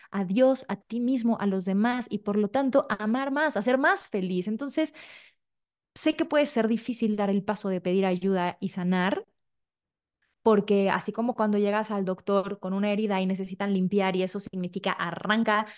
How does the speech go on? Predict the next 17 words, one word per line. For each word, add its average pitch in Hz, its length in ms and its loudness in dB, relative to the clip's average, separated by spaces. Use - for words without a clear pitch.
lo 196 120 0
que 185 100 -2
ya 190 140 2
se 202 100 -2
había 190 340 0
medio 180 400 0
llenado 196 500 0
de 196 120 0
costra 202 400 0
y 202 340 0
pon 220 140 0
jabón 202 520 0
y 208 340 -4
tállale 208 640 -2
y 180 120 -2
eso 196 200 0
duele, 208 540 2